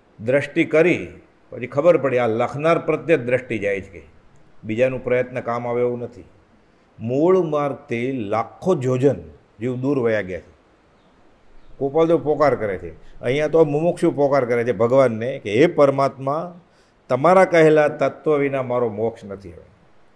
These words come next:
તત્વ એટલે મૂળ તત્વ કયું? દેવગુરુ ને ધર્મ.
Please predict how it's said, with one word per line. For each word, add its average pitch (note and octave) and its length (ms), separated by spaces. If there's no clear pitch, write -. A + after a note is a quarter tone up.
તત્વ C#3+ 360
એટલે E3 280
મૂળ D3 340
તત્વ F3 420
કયું? G3+ 300
દેવગુરુ F3+ 460
ને D3+ 120
ધર્મ. B2+ 340